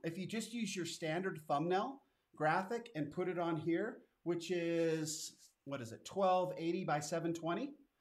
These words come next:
So if you take your just standard twelve eighty by seven twenty graphic and you position it here, and then you obviously,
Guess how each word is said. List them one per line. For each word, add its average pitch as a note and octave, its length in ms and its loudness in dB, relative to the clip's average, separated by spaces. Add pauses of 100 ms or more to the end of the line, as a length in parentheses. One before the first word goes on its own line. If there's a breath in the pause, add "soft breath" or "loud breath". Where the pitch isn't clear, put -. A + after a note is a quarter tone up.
(320)
So G3 220 0
if F#3+ 180 -2
you F#3+ 80 -4
take A3 260 -2
your A3 120 -4
just F#3 320 -2
standard G3 360 2
twelve G3+ 300 0
eighty G3+ 160 0
by F3+ 140 0
seven F3+ 320 -2
twenty A3+ 240 -10
graphic D3+ 500 -4
and D#3 100 -6
you D#3 60 2
position E3+ 540 -8
it G3 160 -10
here, D#3 300 -4 (260 soft breath)
and E3 120 2
then E3 200 4
you D3+ 260 2 (220)
obviously, F3 640 0